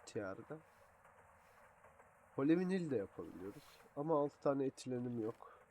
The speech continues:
Ya şuradan benzin atayım biraz. Etilen yapsın. Altı tane yapamayız çünkü. Fark ettiyseniz artık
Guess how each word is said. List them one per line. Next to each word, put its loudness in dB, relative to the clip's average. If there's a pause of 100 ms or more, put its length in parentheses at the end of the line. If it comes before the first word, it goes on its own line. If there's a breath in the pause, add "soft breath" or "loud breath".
(1300)
Ya -12
şuradan 0
benzin 4
atayım -6
biraz. -8 (140)
Etilen -2
yapsın. -6 (1400)
Altı 2
tane 0
yapamayız -2
çünkü. -10 (1400)
Fark 6
ettiyseniz 2
artık 6